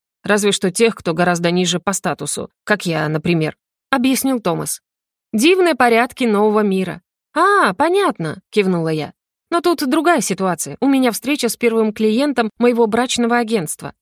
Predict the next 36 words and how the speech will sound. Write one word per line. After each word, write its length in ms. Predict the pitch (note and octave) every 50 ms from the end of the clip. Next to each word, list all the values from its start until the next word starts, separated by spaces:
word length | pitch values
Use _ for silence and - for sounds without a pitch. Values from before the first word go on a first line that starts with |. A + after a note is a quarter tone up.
| _ _ _ _
Этот 260 | - C#4+ D#4+ E4 - C#4
мужчина 420 | D#4+ E4 - - G4 F4+ C#4+ G#3+
заполнил 500 | G3 A#3 A3+ - D#4 D#4 D#4 D#4 D#4 D#4
анкету, 560 | D4+ D4+ D4 - - G3+ F#3+ E3+ - D#3 D#3 -
и 60 | - B3+
его 200 | A3+ G3 G#3 G3+
ответы 320 | F3+ - G3+ A#3+ A#3+ C#4+
показались 500 | A#3 G3+ - G#3+ G3 G3+ F#3+ F3+ F3 -
мне 140 | G3+ G3 F#3+
очень 240 | G3 - G3+ G3+ G#3
интересными. 720 | G#3+ G#3+ - A3+ G3+ F3+ E3 - - E3+ D#3 - - - _ _ _ _ _ -
Написал, 360 | - C#4 F4 - - G4+ F4+
что 200 | - - B3+ C4
он 200 | D4 C#4 A3+ G3
герцог 420 | G3 C4+ D#4 C#4 - - B3+ - C4
Алмазный. 540 | C4+ C#4+ C#4+ D4 B3+ F#3+ - E3+ D#3+ F#3 _ _ -
Возможно, 400 | F3+ E3+ F#3+ G3 F#3+ F#3 F#3 F3+
он 80 | F#3+
станет 340 | F#3+ - G3+ G3 G#3+ G3+ -
моим 220 | G#3 G#3+ G#3 G#3 F#3+
будущим 340 | G#3 G#3 A#3 - - B3
мужем. 400 | A#3+ A3 G3+ A3 G#3+ A#3+ A3+ - _ _ _ -
Мне 140 | C4 C#4
сейчас 320 | B3 - A#3+ - C4+ B3 -
надо 200 | B3+ B3+ A#3 B3
ему 160 | B3 A#3+ B3
написать, 500 | B3 A#3+ A#3+ C#4+ C4+ - F4+ F4 - - _ -
где 240 | A3+ A3 B3+ C#4+ C4
и 20 |
во 120 | A#3 A#3+ A#3
сколько 320 | - E4 E4 - - A#3
мы 120 | A#3 A#3 B3
с 80 | -
ним 160 | B3 A#3 A3+ G#3+
завтра 460 | G3 A#3 C4 D4 C#4+ - - G3+ F#3
пересечемся. 800 | F3+ C4 C4+ C4+ A#3 - C4 A3 - F#3 D#3+ E3 - - -